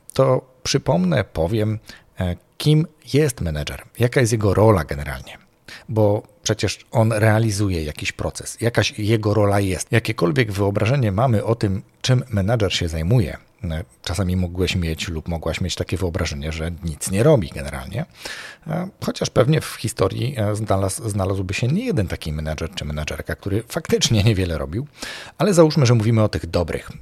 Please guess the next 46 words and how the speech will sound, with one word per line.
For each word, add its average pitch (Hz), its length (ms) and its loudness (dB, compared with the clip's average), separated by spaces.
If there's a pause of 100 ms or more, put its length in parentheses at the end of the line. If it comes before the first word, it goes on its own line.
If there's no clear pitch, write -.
(160)
e, 82 120 -4
tych, - 240 -4
którzy 90 500 -2 (200)
są 110 260 2
dobrzy 110 300 4
lub 104 240 0
chcą 113 500 2
być 90 360 -2
dobrzy, 87 340 -2
stawać - 320 -4
się, 80 220 -4 (200)
e, 85 100 -4
coraz 82 320 -4
lepszymi. 69 440 -8
O 92 100 -8
tym 85 200 -6 (120)
w - 60 -12
sumie 82 320 -6
będę 82 260 -6
też 90 180 -4
mówił 87 280 -6
w 85 60 -8
ramach 80 280 -6
tych - 260 -10
siedmiu 117 260 -4
cech, - 220 -6
ale 220 140 0 (140)
dobra, 82 280 0
do 127 120 8
rzeczy. 67 260 -4 (600)
Generalnie, 190 460 4 (100)
e, 123 140 0 (100)
ja 131 140 0
sobie 143 180 0
to 120 100 4
nazwałem 101 420 2
tak, 117 220 0
że 101 260 2
menadżer 101 460 0
jest 92 260 -6
po 87 200 -4
to, 135 160 2
żeby 104 220 0
sprawy 113 560 2
się 101 200 0
działy. 82 320 -2